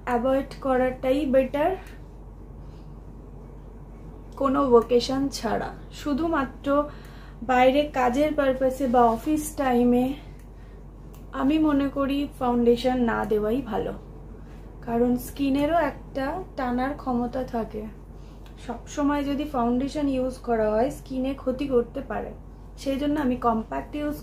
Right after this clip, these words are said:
করি। এটা একটা ইভেন টোন লুক দেয়, just দেখো একটা ইভেন টোন মেকআপ মেকআপওয়ালা লুকই দেয়। এরপর যেটা আমি ইউজ করব সেটা হচ্ছে রেটা, সরি এটা সব উঠিয়ে ফেলেছি আমি, রেভলিউশন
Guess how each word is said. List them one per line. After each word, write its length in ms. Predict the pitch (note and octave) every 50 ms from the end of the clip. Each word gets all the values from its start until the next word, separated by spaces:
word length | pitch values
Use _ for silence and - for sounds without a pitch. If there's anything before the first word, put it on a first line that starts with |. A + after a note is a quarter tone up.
| - D4
করি। 200 | D4 D4 F#4+ G#4+ - - - - - - -
এটা 200 | B3+ C4 B3+ D#4
একটা 220 | D4 D4 - - D#4
ইভেন 520 | D4 - C4+ B3+ A#3+ C4 D4+ D4 D4 D4
টোন 200 | D4+ D4+ D4 D4 C#4+ C#4 C4
লুক 160 | C4 C4+ C4 A3+ B3 A3+ B3+
দেয়, 260 | C4 C4 C#4 E4 G4 G4+ - - - - - -
just 220 | C4 C4 C4 A3+ G#3 G3+ A3+
দেখো 440 | G#3 G#3 - - - B3 C4 - D#4 - - - - - - - - - - - - - - - - - - - - - - - - - D4 D4+
একটা 180 | D4+ - - E4
ইভেন 380 | C#4+ C4+ B3 C4 C#4 C4+ C4+ -
টোন 180 | D4 D4 C#4+ C#4+ B3+ B3+
মেকআপ 280 | B3+ A#3+ - C4+ C4+
মেকআপওয়ালা 680 | C4 C4 C4 B3+ - C4 C4 B3 A#3+ B3+ B3 A#3+ A#3+ B3
লুকই 480 | B3 A#3 A3+ B3 B3 B3 - D4 D4 A3+ G3+
দেয়। 180 | G#3 G3+ - - - - - - - - - - - - - - - - - -
এরপর 180 | - - G4 G4 E4+
যেটা 180 | F4 E4+ E4+ D#4+
আমি 140 | D#4 D#4 D4+
ইউজ 340 | C#4+ C4+ C4 C4+ C4+ B3+ - -
করব 280 | C4+ B3 B3 B3+ C#4+ D4
সেটা 320 | - C#4 A#3+ - B3+ B3 B3
হচ্ছে 320 | A#3+ A#3+ - - C#4 C4
রেটা, 560 | B3+ B3 A3+ A3+ - C4 C4 C#4 D#4+ E4+ F4 - - - - - - - - - -
সরি 420 | C#4+ C4 C4 B3 B3+ C4+ D4 D4 - -
এটা 260 | - - A#3 B3+ B3 A#3+
সব 220 | A#3+ C#4 B3 A#3+ A#3+ A#3+
উঠিয়ে 220 | A#3 - B3+ A#3+ A#3+
ফেলেছি 380 | A#3 A#3 A#3 A#3 - B3+ B3 A#3+
আমি, 200 | A#3+ B3 C#4+ D4 - - - - - - - - - -
রেভলিউশন 920 | C4 B3 C4 B3+ B3 B3+ D#4+ E4 D#4+ D#4+ D#4+ D4+ D#4 - D#4 D#4 D#4+ F4